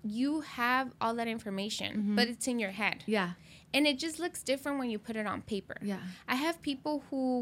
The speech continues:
Speaker 1: want to open a business and they make five different business plans
Speaker 2: Yeah.
Speaker 1: in five different
Speaker 2: <laughs>
Speaker 1: businesses. And they go with one because
Speaker 2: Mm-hmm.
Speaker 1: they did see that, you know, the demand was higher.
Speaker 2: Yeah.
Speaker 1: They would make more money with that
Speaker 2: Mm-hmm.
Speaker 1: business.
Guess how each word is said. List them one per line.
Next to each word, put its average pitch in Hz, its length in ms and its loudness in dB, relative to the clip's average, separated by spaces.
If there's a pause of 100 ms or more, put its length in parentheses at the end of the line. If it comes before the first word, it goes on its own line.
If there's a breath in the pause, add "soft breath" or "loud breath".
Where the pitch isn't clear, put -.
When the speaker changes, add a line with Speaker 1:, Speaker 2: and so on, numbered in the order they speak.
Speaker 1:
want 240 200 2
to - 80 -6
open 254 220 0
a - 40 4
business 233 380 -2
and 233 140 0
they 233 120 2
make 233 420 2 (120)
five 311 380 4
different 320 320 2
business 262 320 -2
plans - 280 -10
Speaker 2:
Yeah. 214 180 2
Speaker 1:
in 254 180 4
five 269 240 6
different 285 260 0
Speaker 2:
<laughs> 240 60 -2
Speaker 1:
businesses. - 640 0 (460 loud breath)
And 240 520 6
they 254 160 4
go 240 240 2
with 240 260 2
one 233 360 2
because 220 500 -4
Speaker 2:
Mm-hmm. 190 140 -10 (100)
Speaker 1:
they 247 180 2
did 247 260 -2
see 233 260 -4
that, 202 340 6 (360 soft breath)
you 247 160 2
know, 240 220 4
the 226 140 2
demand 220 340 0
was 196 200 -2
higher. 330 760 4
Speaker 2:
Yeah. 196 260 2
Speaker 1:
They 240 80 6
would 254 180 4
make 233 200 0
more 214 160 0
money 302 380 2
with 330 180 -2
that 294 200 2
Speaker 2:
Mm-hmm. - 120 -2
Speaker 1:
business. 262 680 2